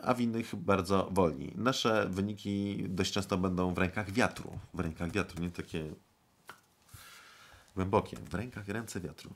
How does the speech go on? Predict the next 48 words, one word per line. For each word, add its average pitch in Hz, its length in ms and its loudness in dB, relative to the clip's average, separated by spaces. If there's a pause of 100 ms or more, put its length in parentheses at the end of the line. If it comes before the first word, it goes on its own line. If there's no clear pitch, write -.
(100)
No 98 80 -4
i - 20 -4
wiatr 101 180 -4
potrafi - 340 -6
nawet 78 180 -4
podtrzymać - 480 -8
się, - 100 -8
jak 78 100 -12
mocno 85 260 -6
wieje. - 240 -8 (800)
E, 98 460 4 (520)
<laughs> - 380 -4
nie, 113 100 4
przepraszam, 82 440 0
bo 85 60 -6
chodzi 92 140 2
o - 20 2
to, 90 80 -4
że 90 100 2 (280)
nabijam 92 260 2
się 98 100 -4
z 95 40 -2
George'a. 95 140 6
To 80 160 2
są 98 140 0
bardzo 98 200 2
fajne 98 180 2
wypowiedzi, 85 300 0
bardzo 85 180 0
ciekawe. - 360 -4 (560)
E, 92 140 4
tak 123 140 0
jak 135 100 0
powiedziałem, 110 360 4
te 107 360 4
warunki, 101 640 0 (120)
e, 95 500 4
przez 95 220 -4
ostatnie 101 360 0
trzy 98 240 -2
dni, 101 420 0 (160)
mm, 95 640 0 (220)
to 107 100 2
są 107 140 0
najgorsze 101 440 4 (120)
warunki, 95 540 2
ja-, 92 80 6
jakie 90 640 2